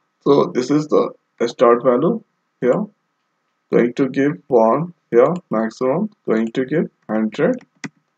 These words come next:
and here cycle. So if you like to, uh, cycle value, you can also enable this property.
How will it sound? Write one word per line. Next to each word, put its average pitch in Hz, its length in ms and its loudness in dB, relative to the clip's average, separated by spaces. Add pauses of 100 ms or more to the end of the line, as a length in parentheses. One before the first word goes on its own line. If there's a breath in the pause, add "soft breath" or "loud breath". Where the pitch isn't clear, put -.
(600)
and 113 220 -2
here 185 180 2 (520)
cycle. - 360 -2 (120)
So - 80 0
if 180 160 -2
you 175 140 0
like 147 280 0
to, 156 300 0 (920)
uh, 120 200 2
cycle 123 380 -2
value, 143 300 -2
you 113 180 -8
can 110 280 -2 (140)
also - 380 -4
enable 117 340 -2
this 208 140 -6
property. - 480 -4